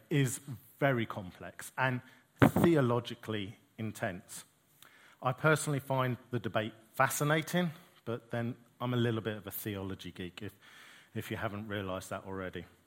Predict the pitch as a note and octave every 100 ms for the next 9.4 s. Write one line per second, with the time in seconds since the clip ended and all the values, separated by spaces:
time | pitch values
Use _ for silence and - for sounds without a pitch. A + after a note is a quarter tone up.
0 | _ - - C#3 C3+ - - - - -
1 | _ _ _ - B2+ E3+ E3 C#3 C#3+ F3
2 | A#2+ B2 _ - C3 C3 C#3+ - D3 C#3
3 | C#3+ - - - C3 - C3+ - C3 B2
4 | - - - A#2 A2+ A2+ A2 G2 - -
5 | - A2+ G2 G2+ C3 - _ - C#3 C3
6 | C3+ A#2+ C#3+ - A#2 - A#2+ - A#2+ -
7 | - A#2 A2+ - G2 G#2 G#2 F2 - _
8 | - A#2+ A#2 - - G2+ F#2 F#2 - F2+
9 | G#2+ D3+ - -